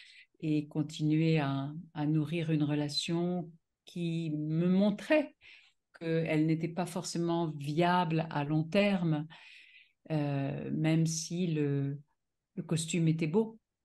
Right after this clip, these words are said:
le costume était beau et, et que ça aurait pu rentrer dans les cases. Donc moi, ça a été progressif et la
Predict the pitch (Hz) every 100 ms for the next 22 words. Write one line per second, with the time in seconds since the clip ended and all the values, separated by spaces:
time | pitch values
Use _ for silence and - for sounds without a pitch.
0 | - 156 160 156 - 151 151 151 143 175
1 | 208 196 160 151 139 165 170 170 185 165
2 | 180 165 175 - 349 349 233 - - 180
3 | 180 _ _ - 180 156 147 151 160 143
4 | 139 139 139 - - - _ _ _ _
5 | _ - 196 202 233 262 247 214 - 233
6 | 247 233 - - 233 226 214 214 - 226
7 | 240 262 - 180 175 175